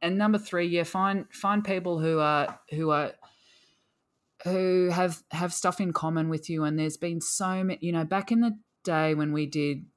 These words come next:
the Race Across America, it, um, we, we won, and that was an enormous thing for the whole diabetes community, particularly in the U S. It made massive news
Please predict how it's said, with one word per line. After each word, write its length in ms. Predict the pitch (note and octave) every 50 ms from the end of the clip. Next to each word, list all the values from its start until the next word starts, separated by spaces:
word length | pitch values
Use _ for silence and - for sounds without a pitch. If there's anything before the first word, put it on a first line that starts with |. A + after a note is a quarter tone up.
| _ _ -
the 120 | E3+ D#3
Race 240 | D3 C#3+ D3 C#3+ -
Across 320 | D3 - D3+ C#3+ - -
America, 680 | D3 C#3+ C#3 A#2+ C3+ C3 B2+ - D3 C3+ C3+ C3+ C3 - _ _ _ -
it, 180 | E3+ E3+ - - - _ _ _ _ _ -
um, 540 | - D3+ D3 C#3+ C#3+ C#3 C#3 C#3+ C#3 C3 C3+ _ _ _ _ - - - _ _ _ _ _ _ _ _ _ _ _ _ _ _ _ -
we, 360 | E3 E3 F#3 A3 A3+ G#3 - -
we 200 | E3 F#3 G#3 G#3+
won, 640 | F3+ D#3 D#3+ D#3+ D#3+ C#3 B2 C3 C3 C3 C#3 - - -
and 380 | D#3 D#3 D3+ D3+ D3+ D3+ D3+ C#3+ - -
that 180 | F3 F3 -
was 440 | F3+ G#3 F3+ E3 - - - - - _ _ _ _ _ _ _ _ _ _ -
an 200 | D#3+ E3+ E3+ E3+
enormous 640 | E3+ E3+ E3+ E3+ F3 F3+ F#3 F#3+ G#3 G3+ F#3+ - -
thing 380 | - - E3+ E3 D#3+ D3+ D3+ C#3+
for 640 | - - D3+ D3 D3 D3 D3 C#3+ C#3+ C#3+ D3 - -
the 180 | - - D3 C#3+
whole 260 | C3+ D3 D3 D3 D3
diabetes 520 | C#3+ D#3 C#3+ C#3+ C3+ C3+ C3+ C3 C3+ C3+ -
community, 540 | - - D3 C#3+ C#3 C#3 C#3 C#3 C#3 C3 C3
particularly 480 | - D3 - D#3+ D3+ D#3 D3+ C#3+ C#3 C3+
in 80 | C3
the 60 | C3
U 220 | B2+ C3 C3+ C3 B2+
S. 260 | C3 C3 B2 - - -
It 140 | D3 E3 -
made 340 | D#3+ E3 D#3 D3+ D3 C#3 D3
massive 380 | D3 C#3+ D3+ - - D#3 C#3
news 460 | C#3+ C3 C3 C3+ B2+ C3+ C3+ - -